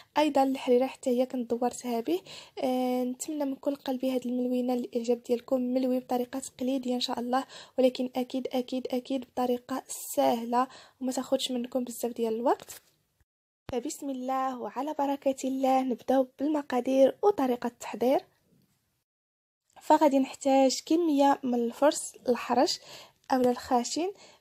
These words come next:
ممكن تعوضوه بالفرص الرطب، يعني عملوا الدقيق اللي عندكم. وربع كمية ديال الدقيق عوضتها بالفينو، بحال، آه، درنا،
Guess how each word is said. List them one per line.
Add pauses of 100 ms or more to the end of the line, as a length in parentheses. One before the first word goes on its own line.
ممكن
تعوضوه
بالفرص
الرطب،
يعني
عملوا
الدقيق
اللي
عندكم. (340)
وربع
كمية
ديال
الدقيق (300)
عوضتها
بالفينو، (360)
بحال، (160)
آه،
درنا،